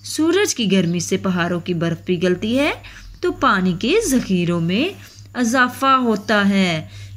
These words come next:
ज़ख़ीरों जमा किया हुआ। जी, ज़ख़ीरों को ख़त कशीदा करके उसका ऊपर मायने लिखेंगे, जमा किया हुआ। सूरज की हरारत से पानी भाप बनता है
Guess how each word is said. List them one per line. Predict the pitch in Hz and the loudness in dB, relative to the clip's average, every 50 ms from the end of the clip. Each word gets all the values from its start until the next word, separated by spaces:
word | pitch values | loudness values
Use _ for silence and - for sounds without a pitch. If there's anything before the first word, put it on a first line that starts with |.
| - | -4
ज़ख़ीरों | 180 185 202 196 - 208 190 180 180 196 233 320 480 587 - - - - - - - - 190 | -2 0 0 0 0 2 2 2 4 2 2 2 0 -2 -4 -8 -20 -20 -20 -16 -6 -2 0
जमा | 190 226 311 330 339 381 392 381 359 | 0 2 2 0 2 2 2 0 0
किया | - 294 254 220 208 196 190 | 2 2 2 2 4 4 4
हुआ। | 196 196 214 233 226 226 202 185 170 165 - - - - - - - - 180 | 4 4 2 2 2 2 2 2 0 -2 -4 -8 -14 -20 -20 -20 -14 -6 -2
जी, | 180 190 180 165 165 | 2 2 2 2 2
ज़ख़ीरों | 151 185 196 190 196 185 180 180 202 196 | 0 0 0 0 2 2 2 4 2 2
को | 196 190 | 0 -2
ख़त | 196 - 262 277 285 | -4 -4 -4 -4 -4
कशीदा | - - 302 - - 214 185 - 170 | 0 0 0 0 0 -2 -2 -4 -4
करके | 175 - - 170 - 180 | -4 -4 -4 -4 -4 -4
उसका | 170 - - 196 180 | -6 -4 -2 -2 -2
ऊपर | 170 - - 226 277 349 - - - - - - - | -2 -2 -4 -4 -4 -6 -8 -12 -20 -20 -14 -6 -2
मायने | 180 180 180 180 175 185 208 | 0 0 2 2 2 2 2
लिखेंगे, | 220 240 254 247 285 294 277 320 427 539 508 277 | 2 2 0 2 2 0 2 2 0 0 0 0
जमा | 262 269 247 240 254 254 | 0 2 4 4 4 2
किया | 254 - 240 220 208 208 202 | 2 2 2 2 2 2 4
हुआ। | 196 196 190 190 196 190 175 170 170 156 - - - - - - - - - - - - - - - | 4 4 4 4 4 2 2 0 -2 -4 -8 -12 -20 -20 -20 -20 -20 -20 -20 -20 -20 -20 -20 -18 -14
सूरज | - - 320 349 392 453 494 - - | -6 0 2 4 4 4 2 2 0
की | - 262 | 2 2
हरारत | 240 220 190 185 185 180 170 185 185 | 2 4 4 2 2 0 0 -2 -2
से | - - - 202 | -2 -2 -2 -2
पानी | 196 196 180 180 180 175 175 | 0 0 -2 -2 -2 -4 -4
भाप | 160 151 196 175 175 185 | -2 -2 -2 -2 -2 -4
बनता | 170 175 226 233 254 240 240 320 330 | -2 0 0 2 2 0 0 0 0
है | 339 339 359 403 | 0 0 0 -2